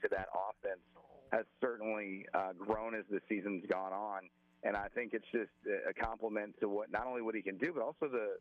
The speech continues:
the trustworthiness that the coaches have in him. And, and you've heard Saban talk about it. I mean, they're just like, "Go, Jalen, like, do your thing." And he's been able to do it, um, throughout the, the season. I, I mean, again, what he did in that Al-, the Auburn game was, was incredible. And a lot of people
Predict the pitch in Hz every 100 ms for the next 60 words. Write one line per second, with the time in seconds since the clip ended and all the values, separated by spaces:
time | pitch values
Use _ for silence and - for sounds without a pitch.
0 | - 104 - 135 - 123 110 107 107 90
1 | - 107 107 92 82 82 85 85 82 82
2 | 87 - - - 107 107 127 135 - 123
3 | 113 101 107 127 95 92 90 98 98 98
4 | 90 104 131 110 95 107 156 117 113 139
5 | 135 101 131 143 139 147 151 107 95 110
6 | 120 120 117 104 117 131 101 _ _ _
7 | - 92 104 104 95 _ 123 113 107 113
8 | - 107 107 104 101 - 123 120 92 90
9 | 92 - 82 104 110 104 - - - -
10 | - 98 143 123 110 120 - 120 131 123
11 | 131 127 110 107 117 117 104 101 98 139
12 | 135 117 104 110 107 107 98 95 110 107
13 | 107 - 160 151 107 107 104 113 147 139
14 | 127